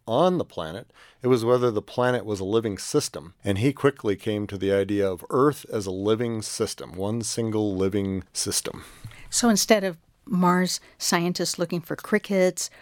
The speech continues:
Speaker 2: or bacteria in the soil, what did James Lovelock say to look for?
Speaker 1: He chose to look at the atmospheric content and to see whether it was in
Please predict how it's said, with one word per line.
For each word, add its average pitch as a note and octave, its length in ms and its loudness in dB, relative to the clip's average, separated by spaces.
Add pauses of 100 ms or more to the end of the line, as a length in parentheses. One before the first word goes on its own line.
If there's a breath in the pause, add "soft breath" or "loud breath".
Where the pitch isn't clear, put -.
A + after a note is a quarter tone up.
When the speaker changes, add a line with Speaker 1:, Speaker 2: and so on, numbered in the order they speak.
(200 loud breath)
Speaker 2:
or F#3 100 2
bacteria F3 560 -2
in E3 80 -2
the D#3 80 -4
soil, F3 480 2 (340 soft breath)
what G3+ 160 4
did G3+ 140 2 (120)
James G#3 280 4
Lovelock F3 320 2
say F3 220 2
to C#3+ 80 -6
look G3 240 -6
for? - 300 -8 (340)
Speaker 1:
He B2+ 160 2
chose D#3 540 8
to - 120 -4
look B2+ 240 4
at A#2 120 2
the G2+ 160 0
atmospheric A2+ 880 2
content A2 640 0
and G2 200 -6
to G#2 100 -2
see D3 340 4
whether A2+ 380 8
it A2 80 0
was G#2 280 0
in G2 280 -2